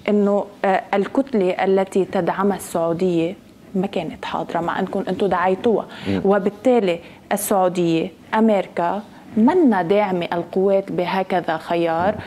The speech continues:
Speaker 1: وعم تشتغل لحالها وتركتكم لحالكم.
Speaker 2: خليني أقول لك إنه السياسة شأن محلي. هيدي الأمريكان بيقولوها مش أنا، وأنا متبنيها.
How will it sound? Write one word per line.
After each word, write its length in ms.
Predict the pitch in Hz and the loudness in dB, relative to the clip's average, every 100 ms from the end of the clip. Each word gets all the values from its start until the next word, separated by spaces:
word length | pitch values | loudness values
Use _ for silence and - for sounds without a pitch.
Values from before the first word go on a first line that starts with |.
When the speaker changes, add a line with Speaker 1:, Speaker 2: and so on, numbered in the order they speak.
| - | -4
Speaker 1:
وعم 220 | 233 247 285 | 0 2 2
تشتغل 580 | 294 - 302 277 240 | 0 0 2 2 4
لحالها 680 | 208 202 233 220 233 240 269 269 | 2 0 0 2 2 4 2 0
وتركتكم 540 | 233 185 - - 175 | -2 -2 -4 -10 -10
لحالكم. 500 | 160 - - - - - - - | -10 -8 -10 -10 -12 -14 -18 -6
Speaker 2:
خليني 440 | - 143 147 123 | 0 4 4 4
أقول 220 | 120 127 113 | 4 4 4
لك 300 | 107 101 - | 4 2 0
إنه 340 | 104 98 92 110 | 0 0 0 -2
السياسة 580 | 98 - 107 123 - | -4 2 4 4 2
شأن 320 | 92 - 92 95 | 0 0 0 -4
محلي. 280 | - - - - - - - - - - - - - - - | -4 -8 -8 -16 -20 -20 -20 -20 -20 -20 -20 -20 -20 -12 0
هيدي 460 | 113 120 101 104 | 2 4 4 4
الأمريكان 640 | 104 95 95 98 - 123 82 | 2 0 -2 0 0 0 0
بيقولوها 340 | 71 90 87 | -2 0 0
مش 160 | 95 - | -2 -6
أنا، 160 | - - - - - - - | -10 -12 -20 -20 -20 -20 -4
وأنا 240 | - 135 | 0 2
متبنيها. 560 | 127 107 104 110 101 - | 2 0 0 2 0 -2